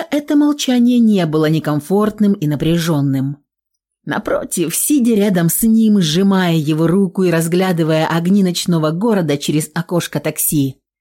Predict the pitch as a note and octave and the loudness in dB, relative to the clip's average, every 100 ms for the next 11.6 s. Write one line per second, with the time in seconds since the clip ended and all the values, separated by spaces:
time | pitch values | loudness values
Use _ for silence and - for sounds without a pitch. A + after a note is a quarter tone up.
0 | _ - D3 D4+ E4+ - - A3+ A#3 - | _ -8 -4 -4 -4 -6 -2 -2 -2 -2
1 | A#3+ A3+ A3+ - A3 E3 D#3 D3+ - - | 0 2 0 0 0 0 -2 -6 -8 -10
2 | - B2 - C3+ - D#3 C#3 B2 B2 B2 | -10 -8 -8 -6 -4 -2 -2 -2 -8 -10
3 | - _ _ _ _ _ A3 C#4 C#4+ - | -18 _ _ _ _ _ -4 -4 -4 -8
4 | - - D3+ C3+ A#2+ A2+ - _ _ C3+ | -10 -8 -6 -4 -6 -6 -14 _ _ -4
5 | D#3+ G3+ A#3+ A#3 G#3+ D#3 D#3+ E3+ G#3+ G3+ | 0 0 0 0 0 0 -2 0 0 2
6 | G3 G3 G#3+ F#3+ D#3+ D3+ E3 F3 E3+ F#3+ | 0 0 2 2 0 0 0 0 0 0
7 | F#3+ F#3+ D3+ E3 E3+ C#3+ - C#3+ C3+ D3+ | 2 2 2 0 -2 -4 -4 -4 -2 -2
8 | F3 F#3 F#3+ F#3+ E3 D3 B2+ C#3 - D#3+ | 0 0 2 0 0 -2 -2 -2 -4 -4
9 | C#3 A#2+ - C3+ B2 C#3 _ _ _ _ | -4 -4 -6 -6 -6 -10 _ _ _ _
10 | _ - E4 F4 C#4 A#3 A3+ A3 G3+ F3 | _ -6 -4 0 0 2 2 2 2 2
11 | D3+ C#3 D#3+ - - | 2 0 -2 -6 -18